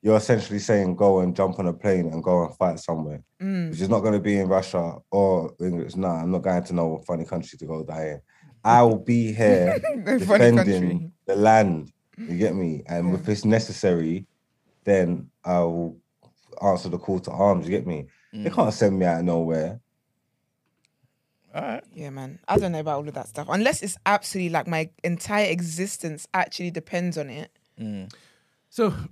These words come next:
Speaker 4: <clears throat> Emmanuel,
Speaker 3: Yeah.
Speaker 4: you love
Speaker 3: <laughs>
Speaker 4: this land that you've spent less time living in
Speaker 3: Yeah.
Speaker 4: than your daughter.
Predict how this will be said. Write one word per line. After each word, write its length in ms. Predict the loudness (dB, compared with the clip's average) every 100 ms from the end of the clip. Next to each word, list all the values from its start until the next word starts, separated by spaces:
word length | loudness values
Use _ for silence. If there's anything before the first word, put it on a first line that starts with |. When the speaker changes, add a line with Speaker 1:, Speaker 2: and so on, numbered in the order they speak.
| -8
Speaker 4:
<clears throat> 280 | -4 -4 -4
Emmanuel, 400 | -2 -2 -4 -6 -10 _ -12
Speaker 3:
Yeah. 220 | -10 -10 -14 -20 _ _ _ -20 -14
Speaker 4:
you 260 | -8 -4
love 380 | -2 -2 -2 -2 -8 -16 -18
Speaker 3:
<laughs> 260 | _ _
Speaker 4:
this 180 | -10 -8
land 440 | -6 -6 -6 -8 -12 -20 -16 -16 _ -18
that 140 | -14 -10
you've 460 | -8 -8 -12 -20 _ -20
spent 420 | -20 -10 -10 -8 -8
less 340 | -8 -8 -12
time 420 | -12 -10 -10 -10
living 260 | -10 -12 -14
in 260 | -14 -14 -14 _ _ _
Speaker 3:
Yeah. 180 | -12 -12 -14 _
Speaker 4:
than 540 | -18 -12 -10 -10 -12 -16 _ _
your 440 | -14 -10 -10 -12 -16 _ _ _ _ _ -16
daughter. 360 | -14 -14 -18